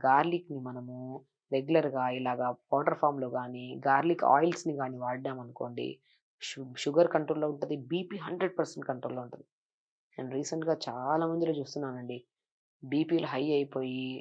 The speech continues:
కొంతమంది బ్రెయిన్ స్ట్రోక్స్ అని, హార్ట్ స్ట్రోక్స్ అని, ఎంతోమంది యంగ్‌స్టర్స్‌లో అండి. రీసెంట్‌గా నేను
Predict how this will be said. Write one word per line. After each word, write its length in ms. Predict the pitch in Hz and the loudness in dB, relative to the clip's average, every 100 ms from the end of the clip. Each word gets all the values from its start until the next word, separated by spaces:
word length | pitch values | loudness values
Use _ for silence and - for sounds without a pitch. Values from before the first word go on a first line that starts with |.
| - | -8
కొంతమంది 400 | 131 131 139 139 | -6 -4 -2 -2
బ్రెయిన్ 320 | 131 143 165 | 0 2 2
స్ట్రోక్స్ 400 | - - 147 - | 0 0 0 0
అని, 220 | 123 120 120 123 | -8 -8 -10 -6
హార్ట్ 320 | 131 143 - | 0 0 -2
స్ట్రోక్స్ 360 | - 147 - | -4 -4 -4
అని, 140 | 123 120 123 | -10 -8 -10
ఎంతోమంది 600 | 139 156 165 151 135 131 | -10 -4 -2 -2 -4 -6
యంగ్‌స్టర్స్‌లో 640 | 135 160 - 156 - 135 | -6 -8 -4 -6 -4 -6
అండి. 200 | 120 117 - _ _ _ _ _ _ _ - | -6 -10 -16 _ _ _ _ _ _ _ -4
రీసెంట్‌గా 440 | 147 156 165 160 | -2 2 2 4
నేను 240 | 160 139 | 4 2